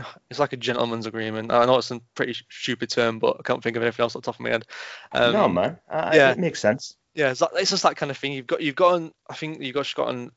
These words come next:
Speaker 1: be comfortable who you're playing with, and you've got to have a conversation beforehand if you don't know them.
Speaker 2: I think, I mean, I, I've had friends who, who, who have drifted into that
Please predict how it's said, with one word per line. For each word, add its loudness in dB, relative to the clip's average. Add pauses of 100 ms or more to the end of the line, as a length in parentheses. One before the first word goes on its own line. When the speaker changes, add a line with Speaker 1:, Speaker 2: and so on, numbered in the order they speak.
Speaker 1:
be -6
comfortable -4
who -6
you're -4
playing -4
with, -4
and -6
you've -12
got 6
to 6
have 2
a -8
conversation -2
beforehand -4
if -12
you -12
don't -4
know -6
them. -12 (1200)
Speaker 2:
I -10
think, -8
I -8
mean, 2 (580)
I, -10 (180)
I've 0
had -2
friends -6
who, -4
who, -10 (220)
who -10
have -8
drifted -4
into -6
that -8